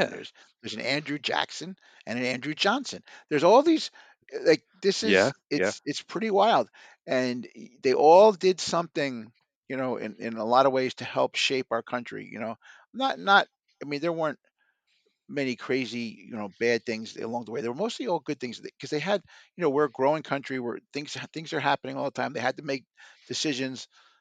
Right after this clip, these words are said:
Speaker 1: you know, wars, you know, the Truman and the Eisenhowers and all, all the, all the people that had to deal. Grant,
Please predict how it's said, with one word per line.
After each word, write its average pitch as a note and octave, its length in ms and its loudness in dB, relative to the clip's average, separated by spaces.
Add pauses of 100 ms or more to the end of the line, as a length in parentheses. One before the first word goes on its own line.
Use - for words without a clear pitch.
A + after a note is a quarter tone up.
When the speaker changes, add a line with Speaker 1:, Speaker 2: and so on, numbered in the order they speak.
(140)
Speaker 1:
you C3+ 80 -6
know, A2 260 0
wars, C#3+ 800 2 (480)
you A2+ 120 -12
know, G2+ 120 -4
the - 120 -12
Truman E3+ 320 -6
and C3+ 120 -4
the C3 40 0
Eisenhowers C3 680 0
and B2 100 -4
all, C3 100 2
all - 180 -8
the, - 240 -8
all C#3+ 140 0
the D3+ 80 -4
people D3 200 -8
that C#3 140 -4
had C3 80 -18
to - 40 -20
deal. C3 200 -2 (460)
Grant, D3+ 580 -2